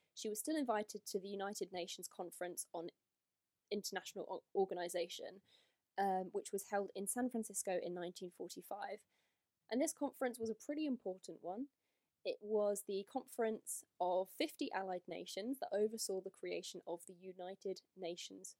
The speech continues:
Charter. And of the eight hundred and fifty people who were present, Bertha was one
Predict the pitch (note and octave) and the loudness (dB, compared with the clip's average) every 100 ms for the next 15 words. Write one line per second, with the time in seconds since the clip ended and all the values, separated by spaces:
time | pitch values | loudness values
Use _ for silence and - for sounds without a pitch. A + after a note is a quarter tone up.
0 | _ - - G3 F#3+ - - - - _ | _ -8 -2 -2 -2 -4 -6 -6 -10 _
1 | _ _ _ _ _ _ _ _ _ _ | _ _ _ _ _ _ _ _ _ _
2 | _ _ G3 F#3+ F#3+ F#3+ F#3 - F#3+ F#3+ | _ _ -2 -2 -4 -6 -8 0 0 0
3 | G3+ - A#3+ - A#3 G#3+ G3 F#3+ - C4 | -6 0 0 0 -2 -2 -4 -4 -4 -4
4 | A#3 A3 F#3+ F#3+ F3+ - F3 E3 - B3+ | -8 -8 -6 -2 -2 -2 -4 -4 4 4
5 | B3+ B3+ B3+ - - _ _ _ _ _ | 6 2 -2 -8 -12 _ _ _ _ _
6 | _ - A#3 B3 B3 A#3 A3 G#3 G3 F#3+ | _ 2 2 2 4 4 4 -2 0 -2
7 | F#3+ | -2